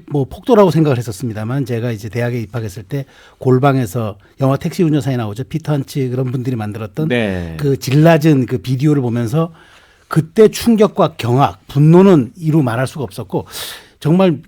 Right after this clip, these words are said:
Speaker 1: 그, 그것이 제 어떤 이십 대 굉장히 행로도 바꾸는 계기가 됐었는데,
Speaker 2: 음.
Speaker 1: 여하튼 다시 이제 사십삼 주년이 된 지금 오늘 여러 가지 많은 생각이 들게 하는 그런 상황입니다.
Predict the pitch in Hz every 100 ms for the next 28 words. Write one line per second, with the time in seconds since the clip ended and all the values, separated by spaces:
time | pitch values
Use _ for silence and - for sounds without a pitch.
0 | - 156 190 190 - 143 175 190 233 156
1 | 156 139 170 135 113 147 - 143 120 143
2 | 127 202 190 175 90 - 147 151 139 113
3 | 117 117 95 101 104 131 120 113 120 -
4 | - - 139 143 160 151 120 135 143 123
5 | 127 120 147 143 - 151 139 143 135 131
6 | 113 110 131 123 120 127 110 117 123 123
7 | 143 - _ - 113 113 131 - 143 135
8 | - 101 117 107 117 120 _ - 117 107
9 | 135 120